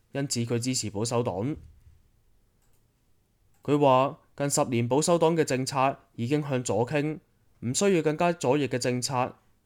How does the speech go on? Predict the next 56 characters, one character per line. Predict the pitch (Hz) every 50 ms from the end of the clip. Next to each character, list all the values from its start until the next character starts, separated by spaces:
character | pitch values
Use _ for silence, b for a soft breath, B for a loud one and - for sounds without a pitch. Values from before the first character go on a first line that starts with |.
| _ _ _ _
佢 | - 135 135 127
亦 |
都 | 120 139 156 160
相 | - 175 160 160
信 | 160 - - 139 131 135 135 - b b b b b _
低 | - 143
稅 | 147 - 143 127
制 | 123 - 127 120 127
提 | 123 - 95 98
高 | - 139 143
生 | 143 151 135 143
產 | 135 127 101 110 127 143
先 | - 143 139
至 | 127 120 117
係 | 110 104
大 | 101 104 98 107
方 | 110 131 135 139
向。 | 139 131 113 113 117 123 123 - - _ _ _ _ _ _ _ _ _ _ _ _ _ _ _ _ _ _ _ _ _ _ _ _ _ _ _ _ _ _ _ _ _ _ _ _ _
喺 | - 147 170 175
外 | 151 139
交 | 147 160 165
上 | 160 - 151 131 131
面， | 127 123 127 127 131 131 - - _ _ _
佢 | - 139
認 | 135 123 120 117
為 | 107 107
需 | - 156 151 143
要 | 135
比 | 123 123 131
較 | 139 131 127
強 | 123 113 107 98
勢 | 107 - 123 123
嘅 | 123 127
黨 | 120 101 107 131
派， | 147 147 139 123 120 120 120 120 - _ _ _ _ _ _ _ _ -
工 | 156 147 151 151
黨 | - 98 107 123 147 143 - _
就 | - - 113
冇 | 107 110 120 135
呢 | 151
一 | 156 160
方 | 160 165 151 151
面 | 143 117 107
嘅 | 113 120
往 | 113 98 98 107 120
績， | 120 156 151 156 - - _ _ _ _ _ _ _ _ _ _ _ -
而 | 113 123
保 | 123 143 160
守 | 170 190 196 185
黨 | 175 156 165 175
雖 | - 202 185 160
然 | 131 117 110
人 | 110 117
才 | - 127 113 117
凋 | 139 170 180
零， | 170 147 113 104 110 117